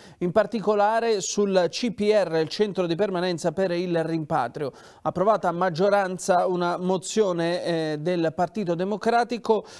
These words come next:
eh, che impegna a manifestare la contrarietà per la realizzazione sul territorio regionale, respinte invece le, eh, mozioni delle opposizioni. Servizio.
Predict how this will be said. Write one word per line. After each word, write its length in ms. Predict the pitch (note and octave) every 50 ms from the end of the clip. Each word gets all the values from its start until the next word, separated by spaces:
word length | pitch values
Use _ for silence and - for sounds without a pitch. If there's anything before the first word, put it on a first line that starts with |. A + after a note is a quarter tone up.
| - - _
eh, 180 | - E3 E3+ D#3+
che 140 | - G3+
impegna 760 | G#3 G3+ G#3+ G#3+ G#3+ G#3 F#3 - A#3 A3 G3 F3 E3 E3 D#3
a 40 | D#3
manifestare 540 | F3 G3+ G#3 G3 G#3 G#3 - - B3 A3 G#3
la 140 | F#3 F#3 -
contrarietà 760 | - B3+ B3+ A3 F3+ G#3+ G3+ F#3+ F3 E3+ D#3+ G3 G3 F#3+
per 160 | E3+ E3+ D#3+ D#3
la 140 | D#3+ D#3+
realizzazione 640 | D#3 G#3+ A#3 G#3+ F3 E3+ D3+ E3+ D#3+ D#3 - F#3+ F3
sul 160 | C#3+ E3+ D#3
territorio 400 | D3+ G3 F3+ E3 D#3 F3+ E3+ D#3
regionale, 580 | D3+ D#3 D#3 D3+ G3 A3 A3+ A3 G#3 F#3+ E3 - - - - - - _
respinte 420 | F#3+ G#3 G3+ - B3+ A3+ E3+ G#3
invece 540 | G3 G3+ G#3 F#3+ - - G3 G3 G3 D3 F#3
le, 340 | F3+ F3 F#3 F#3 F#3+ F#3+ -
eh, 280 | F3 F3+ F3 E3 E3 E3+
mozioni 580 | F#3+ G3+ F#3+ - - A3 G#3+ G3+ F#3+ F#3+ F#3+
delle 440 | D#3+ F3+ F#3+ F#3 F3 F3 F3+ F3+ -
opposizioni. 880 | - G3 F3+ - G3+ G3 E3+ F3+ G3 D#3 - - A#3 A3+ F#3 D#3+ D3 -
Servizio. 580 | - F#3 F#3 G3 G#3 A3 E3+ - - - -